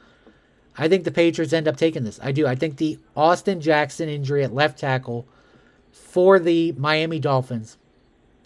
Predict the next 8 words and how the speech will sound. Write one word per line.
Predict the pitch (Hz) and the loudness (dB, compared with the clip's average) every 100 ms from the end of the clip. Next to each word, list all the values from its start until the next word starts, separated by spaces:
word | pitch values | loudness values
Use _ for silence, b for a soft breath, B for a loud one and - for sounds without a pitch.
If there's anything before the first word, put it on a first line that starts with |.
| _ _ _ | _ _ _
is | 135 | -8
gonna | 160 151 | -6 -4
be | |
huge. | 131 127 107 92 - _ _ _ _ _ - | -6 -6 -8 -10 -18 _ _ _ _ _ -8
It's | 135 | -6
gonna | 151 160 | -2 -2
be | 131 | -2
huge. | 113 110 98 - | -6 -10 -10 -20